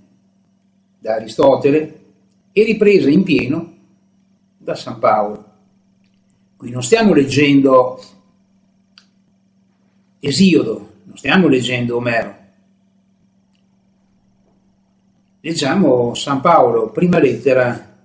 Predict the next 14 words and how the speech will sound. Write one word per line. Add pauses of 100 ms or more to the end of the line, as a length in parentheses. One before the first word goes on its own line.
(120)
ai
Corinzi, (120)
versetti (500)
ventisette
e
ventinove. (1700)
"Ma
Dio
ha
scelto (600)
ciò
che
nel
mondo